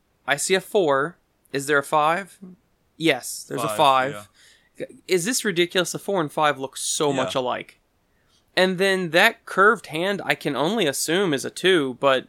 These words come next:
Speaker 1: you think it would be doing the peace symbol.
Speaker 2: Yeah, I
Speaker 1: Not, like, some, you know what it's shaped like? It's shaped like a G I Joe hand.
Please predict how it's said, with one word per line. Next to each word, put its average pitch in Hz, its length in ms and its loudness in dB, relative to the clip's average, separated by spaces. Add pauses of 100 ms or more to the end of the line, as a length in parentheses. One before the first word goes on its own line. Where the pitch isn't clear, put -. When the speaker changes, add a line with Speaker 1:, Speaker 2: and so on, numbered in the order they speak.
(280)
Speaker 1:
you 175 140 -2
think 240 240 0
it 214 40 -2
would 160 120 -2
be 151 100 -4
doing 156 220 0
the 131 40 -4
peace 196 260 -4
symbol. 123 420 -6 (640)
Speaker 2:
Yeah, 120 300 -4
I 107 200 -4 (300)
Speaker 1:
Not, 165 420 4
like, 147 240 -4
some, 151 680 -2 (760)
you 196 140 -2
know 262 80 4
what 240 80 2
it's - 100 -4
shaped 185 280 2
like? 196 180 2
It's 160 120 -2
shaped 190 220 0
like 180 120 0
a 151 40 -2
G 147 180 0
I 151 80 4
Joe 143 200 2
hand. 117 340 -8